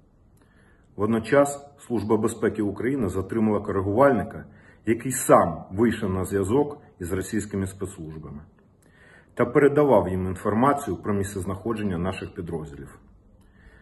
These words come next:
Дуже часто результатом роботи таких коригувальників,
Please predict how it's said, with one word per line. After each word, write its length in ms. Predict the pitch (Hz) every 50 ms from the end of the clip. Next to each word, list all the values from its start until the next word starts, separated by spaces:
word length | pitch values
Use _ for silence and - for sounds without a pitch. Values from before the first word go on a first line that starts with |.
| - - - _ - - - _
Дуже 280 | 92 95 117 123 123 135
часто 580 | 127 - - 143 156 156 - - - 101 87 85 - - - -
результатом 680 | 101 127 127 127 135 131 131 139 120 104 107 98 98
роботи 380 | 101 117 113 110 107 110 - 92
таких 360 | 101 - 92 - 113 101 104
коригувальників, 800 | - 101 98 98 101 101 98 120 135 143 135 110 90 - 82